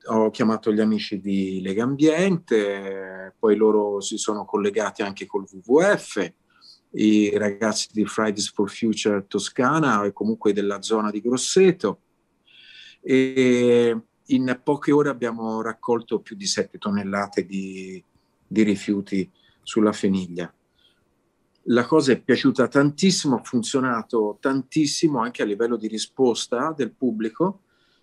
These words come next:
eh, de-, insomma del pubblico, il pubblico non, non è corretto, diciamo,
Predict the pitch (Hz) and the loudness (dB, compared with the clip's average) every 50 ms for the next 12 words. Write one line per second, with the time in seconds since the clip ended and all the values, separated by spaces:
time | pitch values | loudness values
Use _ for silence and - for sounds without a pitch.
0 | _ _ - - 110 117 107 131 - 202 110 104 - - 165 107 95 101 135 123 | _ _ -6 -6 -4 0 0 -2 -2 -2 -8 -6 0 0 0 0 0 0 -2 -2
1 | - - 135 113 90 87 95 92 - - 98 98 98 107 113 110 - - 165 165 | -2 -2 -4 -4 -2 -4 -6 -8 -6 -6 -8 -6 -6 -8 -10 -6 2 4 4 6
2 | 151 135 123 - 110 101 107 107 107 107 110 113 113 113 113 110 - - 120 107 | 6 2 2 2 0 0 2 2 2 2 2 2 0 0 0 -2 -2 -2 -2 -2
3 | 107 107 104 90 87 _ _ - 92 87 - _ _ _ _ _ 113 104 98 - | 0 -2 -4 -4 -6 _ _ -8 -8 -8 -8 _ _ _ _ _ -2 -2 0 2
4 | 131 139 160 165 151 120 - - | 2 2 4 2 2 2 -2 -6